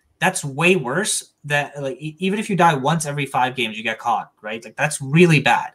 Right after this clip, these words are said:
as an A D C. Um, a-, and so I, I like Upset because he's so consistent. He reminds me of Sven. He reminds me of Reckless, and he's just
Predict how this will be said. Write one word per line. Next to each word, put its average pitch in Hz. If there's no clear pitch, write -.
as 120
an 123
A 117
D 110
C. -
Um, 107
a-, -
and 120
so 156
I, -
I 185
like 190
Upset 220
because 156
he's 151
so 190
consistent. 135
He 156
reminds 156
me 196
of 165
Sven. 113
He 104
reminds 120
me 147
of 135
Reckless, 127
and 113
he's 127
just 151